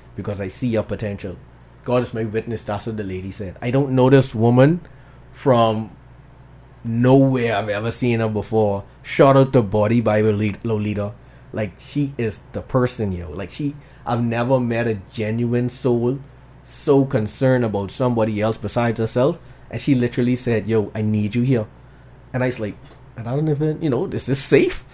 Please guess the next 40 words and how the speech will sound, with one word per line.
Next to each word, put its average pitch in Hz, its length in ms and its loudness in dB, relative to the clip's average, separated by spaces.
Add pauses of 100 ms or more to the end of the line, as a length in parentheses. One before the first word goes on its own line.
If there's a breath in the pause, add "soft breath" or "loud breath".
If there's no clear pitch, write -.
(300 loud breath)
Like, 113 220 -6
the, 107 280 -2
to, 110 260 -4
and 104 260 -6
to 117 60 -2
build 117 340 -4
that 127 180 0
bond 117 240 0
in 113 100 -2
our 117 80 2
relationship 104 720 -4
was 101 140 -8
so, 127 120 0
was, 104 380 -6
was 110 160 -8
so, 127 480 -4 (720 soft breath)
was 113 140 -6
so, 131 340 0
um, 107 340 -6
um, 104 320 -10
um, 98 500 -8 (320)
fulfilling 135 540 0
to 92 100 -6
me 113 240 -4 (160)
as 117 140 -6
a 101 40 -6
person. 135 440 -2 (500 loud breath)
And 107 420 -6
to 110 80 -6
see 175 220 -4
what 147 160 2
she 262 140 -4
had - 140 2
accomplished, 113 440 -4
because 117 240 -6
she 302 200 -10
already 117 360 -2
created 110 400 -4
pros. 104 340 -4
Like, 110 180 -4